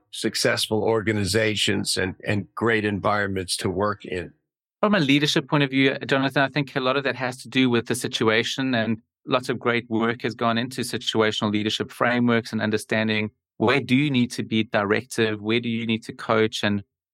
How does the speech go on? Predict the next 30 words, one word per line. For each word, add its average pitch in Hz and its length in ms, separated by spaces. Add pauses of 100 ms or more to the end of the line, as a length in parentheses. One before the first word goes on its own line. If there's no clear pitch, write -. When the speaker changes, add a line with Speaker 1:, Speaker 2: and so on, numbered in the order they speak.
Speaker 2:
you 113 80
know, 110 60
where 110 160
can 120 180
you 117 80
guide 110 360
and, 104 180
and 113 180
possibly 110 340
delegate, 110 680 (120)
um, 101 220
certain 104 380
things. 101 380 (240)
I 120 60
think, 147 200
uh, 139 260
uh, 131 180
for 131 100
me, 139 240
a 151 60
lot 120 180
of 117 80
it 117 100
has 113 220
to 113 100
do 107 340
with 101 220
culture 104 480
as 98 240
well. 95 220